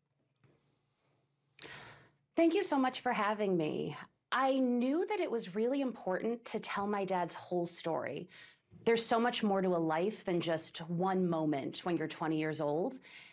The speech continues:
And I think that finding Jonathan Hirsch, who's my co-host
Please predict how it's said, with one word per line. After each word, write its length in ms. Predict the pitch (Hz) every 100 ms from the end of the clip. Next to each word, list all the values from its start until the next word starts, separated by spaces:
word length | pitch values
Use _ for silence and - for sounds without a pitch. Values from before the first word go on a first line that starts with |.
| - _ _ _ _ -
And 160 | 202
I 80 | 208
think 420 | 190 240 233 233 -
that 280 | 196 180
finding 460 | - 214 220 254 247
Jonathan 420 | 208 185 175 180
Hirsch, 540 | 160 - 165 147 - -
who's 280 | - 180 165
my 120 | 170
co-host 720 | 160 - 196 180 175 139 -